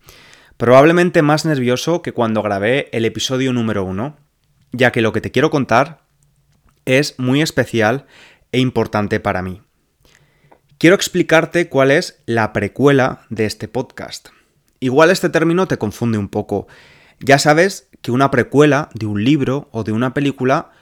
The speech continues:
cuenta los hechos anteriores de una historia que ya conocemos. En las precuelas muchas veces nos muestran por qué un personaje que ya conocíamos es como es. Una de las precuelas más recientes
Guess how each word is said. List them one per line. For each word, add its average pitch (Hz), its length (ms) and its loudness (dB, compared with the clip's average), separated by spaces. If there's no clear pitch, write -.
cuenta 175 360 2
los 131 240 0
hechos 160 640 -4
anteriores 139 1040 -2
de 131 160 2
una 160 140 4
historia 143 540 -2
que 113 140 -4
ya 101 160 -2
conocemos. 101 720 -4
En 120 120 2
las 120 160 2
precuelas 156 800 0
muchas 117 380 -4
veces 147 500 -4
nos 110 180 -6
muestran 139 640 -4
por 104 240 -2
qué 170 240 0
un 131 140 -4
personaje 147 720 -2
que 110 100 -8
ya 104 180 0
conocíamos 127 840 -4
es 131 180 0
como 98 300 -4
es. - 320 -12
Una 127 220 0
de 135 80 2
las 135 160 2
precuelas 123 520 0
más 120 160 0
recientes 151 760 -2